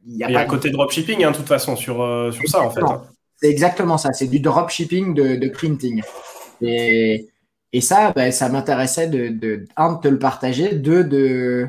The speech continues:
Speaker 1: voir comment on pourrait, euh, recréer ça en, en no-code.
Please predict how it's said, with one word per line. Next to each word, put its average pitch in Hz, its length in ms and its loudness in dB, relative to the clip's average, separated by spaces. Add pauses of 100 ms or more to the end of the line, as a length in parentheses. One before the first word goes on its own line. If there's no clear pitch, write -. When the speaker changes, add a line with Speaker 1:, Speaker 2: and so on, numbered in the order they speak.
(280)
Speaker 1:
voir 131 560 0
comment 156 380 0
on 156 60 -2
pourrait, 135 460 -2
euh, 120 100 -2
recréer 135 520 -4
ça 139 380 0
en, 113 340 -6 (280)
en 110 120 -6
no-code. 123 600 -2